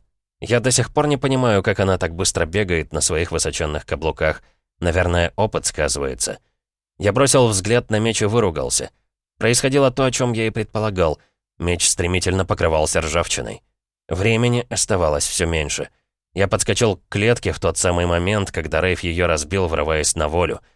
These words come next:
Чтобы справиться с этой тварью, нужно отрубить ей голову, причем сделать это нужно простой, ничем не зачарованной сталью. Мне повезло дважды. Меч оказался совершенно обыкновенным,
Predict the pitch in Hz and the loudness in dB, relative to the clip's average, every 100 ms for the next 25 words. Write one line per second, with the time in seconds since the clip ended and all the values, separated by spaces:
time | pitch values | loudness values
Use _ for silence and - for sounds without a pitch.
0 | _ _ - 120 113 - - 123 120 - | _ _ -6 -2 0 0 0 0 0 0
1 | 110 113 110 95 101 117 120 117 107 110 | 0 0 0 0 0 0 2 0 0 0
2 | 107 104 95 101 101 98 101 87 78 76 | 0 -2 -4 -4 -4 0 2 2 2 -2
3 | - _ _ 92 90 90 85 80 92 87 | -6 _ _ -4 0 0 0 0 0 0
4 | 87 87 90 85 85 82 78 - 98 104 | 0 0 0 0 -2 0 -2 -2 -2 -2
5 | 82 76 - 85 85 78 78 80 80 80 | -2 -4 -2 -2 0 -2 0 0 0 0
6 | 80 - - 90 82 - - _ _ _ | -2 -2 0 0 -2 -6 -12 _ _ _
7 | _ _ 98 127 131 131 123 135 117 113 | _ _ 0 0 2 2 4 2 4 2
8 | 76 - 57 - _ _ _ _ 101 123 | 2 0 -10 -12 _ _ _ _ -2 0
9 | 123 127 113 123 120 113 107 - 113 107 | 0 0 2 4 2 2 2 2 0 0
10 | 98 98 90 87 82 113 113 196 | 0 0 0 0 0 0 0 0